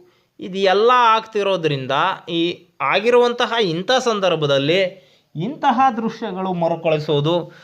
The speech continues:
ನಿಜಕ್ಕೂ ಕೂಡ, ಆ, ಅದೇನೋ ಒಂಥರ ದುರ್ದೈವ ಅಂತಲೇ ಹೇಳ್ಬೋದು. ಸ್ನೇಹಿತರೆ, ಈ ಥರ ಒಂದು ದಾಳಿ ಯಾರ ಮೇಲೂ ಆಗದೇ ಇರಲಿ ಅಂತ ಹೇಳ್ತಾ ಈ ಒಂದು ಮ-, ವಿಡಿಯೋವನ್ನು ಇಲ್ಲಿಗೆ ಮುಗಿಸ್ತಾ ಇದ್ದೀನಿ.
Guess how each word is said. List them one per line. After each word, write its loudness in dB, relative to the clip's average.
ನಿಜಕ್ಕೂ -2
ಕೂಡ, 0
ಆ, -6
ಅದೇನೋ 0
ಒಂಥರ 0
ದುರ್ದೈವ 2
ಅಂತಲೇ 0
ಹೇಳ್ಬೋದು. -2
ಸ್ನೇಹಿತರೆ, 0
ಈ -2
ಥರ 0
ಒಂದು 2
ದಾಳಿ 2
ಯಾರ 0
ಮೇಲೂ -2
ಆಗದೇ 0
ಇರಲಿ 2
ಅಂತ -2
ಹೇಳ್ತಾ 2
ಈ -2
ಒಂದು 0
ಮ-, 0
ವಿಡಿಯೋವನ್ನು 0
ಇಲ್ಲಿಗೆ 0
ಮುಗಿಸ್ತಾ 0
ಇದ್ದೀನಿ. -2